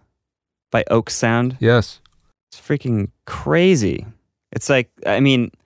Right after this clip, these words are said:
Speaker 1: that's like a dream come true kind of tool, you know, like, fixing resonance with very little effort, and it's dynamic. Uh, that's an amazing plugin.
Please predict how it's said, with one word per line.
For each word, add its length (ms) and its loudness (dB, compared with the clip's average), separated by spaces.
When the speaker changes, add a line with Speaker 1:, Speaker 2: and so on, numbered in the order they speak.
Speaker 1:
that's 220 0
like 160 2
a 40 2
dream 280 0
come 180 -2
true 320 0
kind 220 -4
of 60 -6
tool, 280 -4
you 140 -4
know, 240 0
like, 200 0
fixing 440 -2
resonance 640 -2
with 320 -4
very 320 0
little 280 -2
effort, 400 -4
and 160 -4
it's 180 -8
dynamic. 720 -4
Uh, 320 -4
that's 180 -4
an 80 -4
amazing 360 -4
plugin. 460 -6